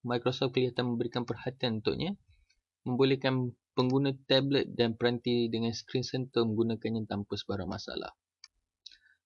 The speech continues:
Perkara sama juga diberikan perhatian kepada Sound Recorder dan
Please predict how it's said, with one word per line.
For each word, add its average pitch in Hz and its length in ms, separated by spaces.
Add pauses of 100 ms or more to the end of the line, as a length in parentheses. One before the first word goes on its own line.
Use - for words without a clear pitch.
Perkara 135 240
sama 151 320
juga 175 240
diberikan 131 480
perhatian 127 380
kepada 117 240
Sound 127 320
Recorder 131 480 (320)
dan 110 400